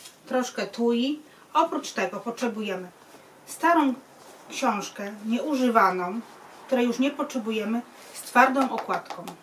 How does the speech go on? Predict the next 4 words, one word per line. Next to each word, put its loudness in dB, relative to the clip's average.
Następnie 0
kawałeczek 4
sznurka, -2
linijka, 2